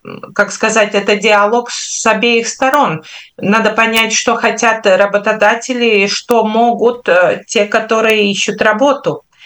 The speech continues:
И это такой компромисс, и я думаю, что именно, ну, э, э, встретиться и поговорить, э, в парке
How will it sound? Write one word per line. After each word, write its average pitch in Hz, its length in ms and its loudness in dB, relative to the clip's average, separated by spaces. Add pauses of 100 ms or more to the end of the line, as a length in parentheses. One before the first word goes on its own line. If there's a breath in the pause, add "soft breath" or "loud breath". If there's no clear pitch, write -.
(220 loud breath)
И 185 480 -2
это 196 260 0
такой 233 360 0
компромисс, 240 640 0
и 214 80 2
я 190 120 2
думаю, 208 300 0
что 202 180 -2
именно, 214 440 0 (540 loud breath)
ну, 254 300 -2 (440)
э, 208 60 2 (200)
э, 175 380 2 (100)
встретиться 220 760 -2
и 175 120 2
поговорить, 233 800 0
э, - 100 -4
в - 1000 -2
парке 240 640 -2